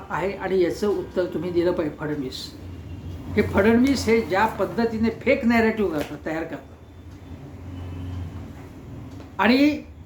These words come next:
कुठलीही गोष्ट असली की आता बघा, ज्यांनी जोडो मा-, जोडे मारे आंदोलन घेतलं तर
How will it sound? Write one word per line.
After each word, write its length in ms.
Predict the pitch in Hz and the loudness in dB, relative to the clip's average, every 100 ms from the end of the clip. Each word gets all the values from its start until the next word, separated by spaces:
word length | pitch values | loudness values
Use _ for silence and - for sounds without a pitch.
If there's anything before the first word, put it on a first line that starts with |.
| - - - - | -18 -18 -10 -4
कुठलीही 460 | 196 - 294 320 | -2 8 10 10
गोष्ट 320 | 294 254 - 262 | 6 2 2 0
असली 400 | 226 254 240 196 | 0 0 0 0
की 340 | 196 - - 220 | -2 -12 -4 -2
आता 200 | 220 254 | 0 0
बघा, 280 | 247 202 | 0 0
ज्यांनी 320 | 175 180 233 208 | 2 4 4 6
जोडो 280 | 208 226 | 8 8
मा-, 240 | 247 240 220 | 6 4 2
जोडे 300 | 214 214 247 | 2 4 4
मारे 200 | 240 240 | 2 2
आंदोलन 360 | 233 226 233 | 4 4 4
घेतलं 280 | 233 233 | 4 2
तर 40 | 233 | 0